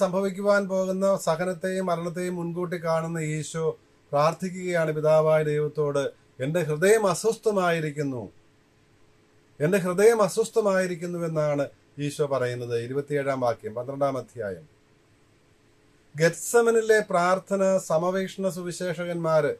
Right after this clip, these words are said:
വിശുദ്ധ മത്തായി, മർക്കോസ്, ലൂക്കാ സുവിശേഷകന്മാര് രേഖപ്പെടുത്തുന്നുണ്ട്. അവിടെ നമ്മൾ കാണു-, കാണുന്നുണ്ട് ഈശോ രക്തം വിയർത്തുകൊണ്ട് പ്രാർത്ഥിക്കുന്നത്, "പിതാവേ, കഴിയുമെങ്കിൽ ഈ പാനപാത്രം എന്നെ കടന്നു പോകട്ടെ"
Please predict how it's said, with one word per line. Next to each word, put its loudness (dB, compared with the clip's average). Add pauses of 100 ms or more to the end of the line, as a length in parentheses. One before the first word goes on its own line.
(180)
വിശുദ്ധ -8
മത്തായി, 0
മർക്കോസ്, -6
ലൂക്കാ -2
സുവിശേഷകന്മാര് -4 (340)
രേഖപ്പെടുത്തുന്നുണ്ട്. -2 (440)
അവിടെ 2
നമ്മൾ 2
കാണു-, -2
കാണുന്നുണ്ട് -2
ഈശോ -4
രക്തം -2
വിയർത്തുകൊണ്ട് -2
പ്രാർത്ഥിക്കുന്നത്, -2
"പിതാവേ, 2
കഴിയുമെങ്കിൽ -2 (360)
ഈ -2
പാനപാത്രം 2
എന്നെ -4
കടന്നു -2
പോകട്ടെ" -2